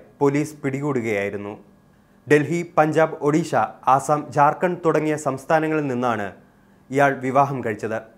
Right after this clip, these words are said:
രണ്ടായിരത്തി പതിനെട്ടിൽ ഡൽഹിയിൽ വെച്ച് പരിചയപ്പെട്ട അധ്യാപികയെ വിവാഹത്തിന് ശേഷം ഇയാൾ ഒഡീഷയിലേക്ക് കൂട്ടിക്കൊണ്ടുവരികയായിരുന്നുവെന്ന് ഭുവനേശ്വർ ഡി സി പി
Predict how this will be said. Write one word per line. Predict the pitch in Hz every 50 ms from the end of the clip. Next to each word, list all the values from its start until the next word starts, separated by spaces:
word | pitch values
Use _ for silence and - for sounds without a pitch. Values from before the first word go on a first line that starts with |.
| _ _ _ _ _ _ _ _ _ _ -
രണ്ടായിരത്തി | 175 175 196 202 233 233 226 - 247 -
പതിനെട്ടിൽ | 190 160 156 175 175 160 170 165 160 - - - 131 135
ഡൽഹിയിൽ | 151 160 160 180 202 202 196
വെച്ച് | 170 170 160 180 156 147
പരിചയപ്പെട്ട | 143 135 131 135 151 151 156 139 120 139 120 - 123
അധ്യാപികയെ | 120 117 143 151 147 143 139 127 131 131 110 101 - - - - _ _ -
വിവാഹത്തിന് | 139 139 160 165 165 170 170 175 165 165
ശേഷം | 147 - 135 - - 120 110 -
ഇയാൾ | 120 120 120 113 113 - - - _ - 127
ഒഡീഷയിലേക്ക് | 135 151 170 156 - 196 180 151 139 131 120 127 117 113 117 -
കൂട്ടിക്കൊണ്ടുവരികയായിരുന്നുവെന്ന് | 143 147 143 185 160 175 165 156 135 123 113 113 117 120 104 98 101 101 113 110 113 107 101 95 95 101 - - _ _ _ _ _ - -
ഭുവനേശ്വർ | 135 147 165 185 190 190 185 185 190 170 147 131
ഡി | 127
സി | 120 - 135 117 -
പി | 117